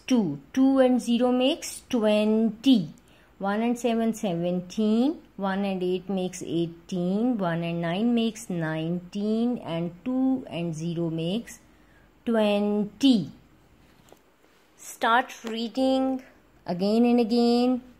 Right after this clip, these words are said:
and then practice here. Standing line, one,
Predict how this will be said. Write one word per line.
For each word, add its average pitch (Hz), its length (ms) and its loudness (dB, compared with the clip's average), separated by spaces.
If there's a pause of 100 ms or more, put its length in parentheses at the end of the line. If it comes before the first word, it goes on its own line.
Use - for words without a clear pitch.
(540)
and 185 380 -2
then 220 380 0 (800)
practice 220 760 -2 (1700)
here. 165 420 -4 (2500)
Standing 226 640 0
line, 262 500 0 (1200)
one, 196 580 2